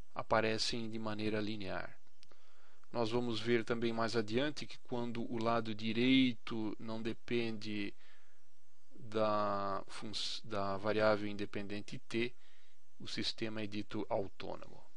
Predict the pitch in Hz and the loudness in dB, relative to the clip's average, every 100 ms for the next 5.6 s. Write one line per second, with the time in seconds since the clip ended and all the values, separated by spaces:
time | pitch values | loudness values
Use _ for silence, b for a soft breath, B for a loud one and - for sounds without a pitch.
0 | - - 120 131 131 135 123 110 120 110 | -4 -2 -2 0 0 0 0 0 0 -2
1 | 113 - 113 117 120 113 117 107 104 110 | -2 -2 -2 0 0 0 -2 -2 -2 -2
2 | 110 107 104 B B B B B B B | 0 0 -2 B B B B B B B
3 | - - 127 - - - 117 110 - 110 | -4 -4 -2 -2 -2 -2 0 2 2 0
4 | - 117 104 104 101 104 104 - 110 101 | 0 0 0 0 2 2 0 -2 -2 -2
5 | 104 101 95 - - - | 0 -2 -2 -2 -2 -2